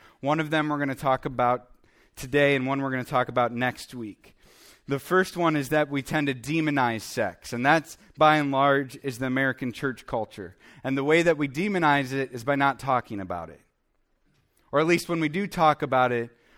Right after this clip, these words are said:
all we do is condemn it and not talk about how it's actually a gift from God. And when it's, and when it's practiced in its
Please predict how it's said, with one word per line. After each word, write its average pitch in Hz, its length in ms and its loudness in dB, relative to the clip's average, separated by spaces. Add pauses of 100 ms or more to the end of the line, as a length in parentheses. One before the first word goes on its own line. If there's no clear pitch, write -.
(180)
all 151 200 4
we 151 100 2
do 135 200 -2
is 123 120 -4
condemn 113 520 -4
it 73 160 -16 (1300)
and 113 100 -6
not 113 220 -2
talk 117 280 -4
about 107 300 -2
how 113 280 -2
it's 107 140 -8
actually 101 640 -6 (280)
a 104 80 -6
gift 101 320 -8
from 98 360 -10
God. 104 420 0 (220)
And 113 160 -8
when 113 140 -6
it's, 110 300 -10 (400)
and 123 420 -8
when 127 160 -2
it's 110 140 -6
practiced 151 760 0 (200)
in 139 160 -2
its 123 320 -6